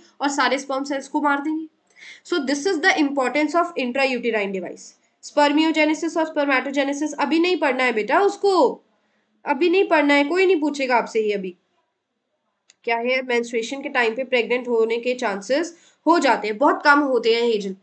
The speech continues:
बहुत कम चांसेस होते हैं बेटा मेंस्ट्रुएशन के टाइम पे प्रेग्नेंट होने के, because एग ही नहीं है ना बॉडी के अंदर। So बहुत कम चांसेस है,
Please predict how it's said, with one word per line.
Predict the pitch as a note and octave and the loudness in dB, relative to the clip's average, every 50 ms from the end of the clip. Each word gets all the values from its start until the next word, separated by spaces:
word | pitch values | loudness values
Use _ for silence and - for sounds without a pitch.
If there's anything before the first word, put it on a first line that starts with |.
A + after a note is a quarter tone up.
| _ _ _ _ - | _ _ _ _ -8
बहुत | G#3 G#3 C4 C4+ D4 F4+ F4 - - | 0 2 2 4 4 2 0 2 2
कम | D#4+ E4 F4 E4+ | 2 4 4 4
चांसेस | D#4 E4 D4 C#4 C#4+ C#4 D4 A#3+ B3+ | 4 4 4 4 2 0 -4 -2 0
होते | A3+ G#3 G3+ A3 | 0 0 0 -2
हैं | A3 G#3+ | -2 0
बेटा | G#3 G#3+ D#4+ | 2 2 4
मेंस्ट्रुएशन | F4 E4 D4+ C#4+ C#4+ C#4 C4+ B3+ - C#4+ C#4 | 4 4 2 0 -2 -4 -4 -4 -4 -4 -4
के | C#4 C#4+ | -4 -2
टाइम | B3 B3+ A#3+ A3+ A3+ | 0 0 0 0 -2
पे | A#3 | -4
प्रेग्नेंट | G#3+ A#3 A3 G3+ G#3 A3 G#3+ G3+ | -4 -2 -2 -2 -2 -4 -4 -4
होने | G3+ G3+ G3+ G3+ | -4 -6 -6 -4
के, | G3 A#3+ | -4 -4
because | A3+ A#3 A#3 D4+ D#4+ D4+ | -4 -2 0 0 2 2
एग | C4+ A#3 A3 A3+ | 2 2 2 2
ही | D4+ D#4+ | 2 2
नहीं | D4+ C4+ A#4 A4 | 2 2 0 0
है | - | 0
ना | D4+ F4 | 0 0
बॉडी | E4+ D#4+ D4 C4+ E4 | 2 2 2 2 2
के | - F4+ | 2 2
अंदर। | F4 E4 D#4+ D#4+ C4 - - _ _ _ _ _ - | 2 2 2 2 0 -2 -4 _ _ _ _ _ -16
So | - - E4 F#4 G4 - - - - | -8 -6 -4 -2 -2 -4 -6 -10 -12
बहुत | F#3+ G3 A3+ B3+ D4+ E4+ - - | -8 -4 0 2 2 2 2 0
कम | C#4 B3 B3+ C4 | -4 -4 -4 -4
चांसेस | C4 C4 A3 G#3+ G3+ G#3 A#3 A3 | -2 0 0 0 0 -4 -6 -4
है, | C#4 D4+ G4 | -2 -2 -2